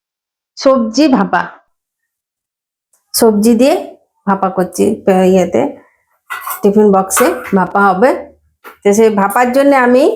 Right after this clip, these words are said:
প্রথমে বেগুন কেটে রেখেছি। বেগুনটা একটু মোটা মোটা করে এরকম করে কাটতে হবে, যাতে খুব সরু না হয়, খুব মোটা না হয়।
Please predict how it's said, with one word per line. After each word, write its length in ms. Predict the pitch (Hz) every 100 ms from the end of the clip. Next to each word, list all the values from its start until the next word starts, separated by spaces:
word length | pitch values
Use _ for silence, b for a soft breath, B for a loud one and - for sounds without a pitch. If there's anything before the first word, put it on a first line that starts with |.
| - - _ _ _ 214
প্রথমে 360 | 214 254 277
বেগুন 300 | 254 240 247 269
কেটে 220 | 254 269
রেখেছি। 420 | 269 262 269 262 339 392
বেগুনটা 360 | 240 226 240 247
একটু 200 | 247 247 254
মোটা 240 | 240 240
মোটা 200 | 247 247
করে 180 | 247 254
এরকম 260 | 240 240 240
করে 160 | 233 247
কাটতে 320 | 247 208 - 226
হবে, 240 | 214 262 359 _ _ _ _ _ _ _ _ _ _ _ -
যাতে 240 | 208 214 208
খুব 180 | - 226 220
সরু 320 | - 240 233 262
না 160 | 254 262
হয়, 200 | 285 311
খুব 200 | 302 247
মোটা 300 | 220 196 170
না 140 | 170 165
হয়। 200 | 160